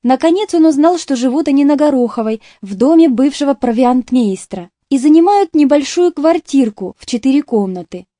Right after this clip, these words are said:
От откровенных разговоров о житье-бытие собеседники перешли к более интимным темам, и он осторожно навел речь на желание свое ближе познакомиться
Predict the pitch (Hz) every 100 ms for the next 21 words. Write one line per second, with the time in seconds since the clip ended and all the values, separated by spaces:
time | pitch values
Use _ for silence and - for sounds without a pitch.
0 | _ _ _ - 196 208 - 240 247 330
1 | 311 302 269 254 226 240 214 302 311 240
2 | - - 226 226 208 220 214 190 - 208
3 | 277 302 - - - 285 294 277 392 359
4 | 349 320 254 240 220 240 294 302 _ 208
5 | 196 196 311 320 311 - 226 208 254 269
6 | 294 285 - 269 208 175 175 _ - _
7 | - 226 254 262 240 - 233 254 320 269
8 | 208 202 233 226 269 233 220 294 339 -
9 | 214 202 202 233 302 302 302 262 277 285
10 | 220 196 269 320 349 240 208 190 196 233
11 | 254 -